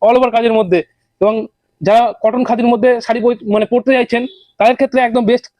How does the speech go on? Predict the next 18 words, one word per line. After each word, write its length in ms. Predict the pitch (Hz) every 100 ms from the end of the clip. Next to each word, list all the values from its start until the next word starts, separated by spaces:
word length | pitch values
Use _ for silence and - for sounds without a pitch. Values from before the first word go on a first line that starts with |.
| _ -
মানে 100 | 226
কালেকশন, 360 | 233 233 233 214
একদম 320 | 226 214 269
সফট 220 | 233 247
কটনের 280 | 240 220 240
মধ্যে 220 | 226 196
হবে, 200 | 196 160 -
কটন 200 | 208 240
খাদির 240 | 220 226
মধ্যে 220 | 220 208 202
হবে 160 | 170 - _ -
এবং 120 | 220
পুরোটাই 340 | 220 240 262 254 _ _ -
হ্যান্ড 200 | 202 240
উইভিং 160 | 240
এর 80 | 247
কাজ 160 | 233 214
থাকবে। 300 | 220 185 151